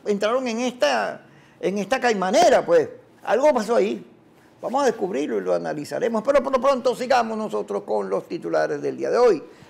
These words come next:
Aquí está, oficializan cese de derechos de Venezuela en Mercosur. El docu-, el comunicado emitido por la Cancillería Argentina indica que por una,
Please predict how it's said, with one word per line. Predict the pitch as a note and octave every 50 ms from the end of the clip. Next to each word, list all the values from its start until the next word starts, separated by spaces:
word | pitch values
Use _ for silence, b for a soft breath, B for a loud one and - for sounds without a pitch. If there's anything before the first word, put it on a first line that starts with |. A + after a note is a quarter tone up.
| B
Aquí | B A#2 A#2 C3+
está, | B2 - B3+ A#3+ - -
oficializan | - D3 D3+ - D#3 G3 E3 F#3+ - F3+ D#3+ D3 - - -
cese | D3+ - B2+ A#2+ A2 - D3+
de | C#3+ C3
derechos | A2+ A2 A2 - - D#3 - B B B B B B B B
de | C3+ E3+ F#3+
Venezuela | F#3 F3+ F3+ C#3 D3 D3+ D3+ D#3
en | D3+ C3+ B2+
Mercosur. | D3+ F#3 F#3 E3+ E3 - - C#3+ - - A#3+ A#3+ G#3 - A#2+ G#2+ - B B B B B B B -
El | - - C3
docu-, | C#3 D3 D3+ D3+ D3+
el | D3+ D3+
comunicado | D3+ D#3 D3+ D#3 D3+ - D#3 D#3+
emitido | F3 F#3 F#3 F3+ F#3 G3+ G3+
por | F3+ F#3 F3+
la | E3+
Cancillería | E3 D#3+ C#3+ D#3+ D#3+ D#3 E3 F3+ F#3
Argentina | F3+ E3 F#3 A3+ A3+ A3+ D#4+ F4 E4 D4 C#4+ B3+ - E3
indica | G3 G3 F3+ G3+ G3 G3 G3+ F#3+ F#3+ -
que | - A3 A3 A3 A3 - B B B B B B B _ _
por | - D#3 D#3+ E3+
una, | F3 F3 F3+ F3+ F3 E3+ E3 D#3+ D#3 C3 A#2+ A#2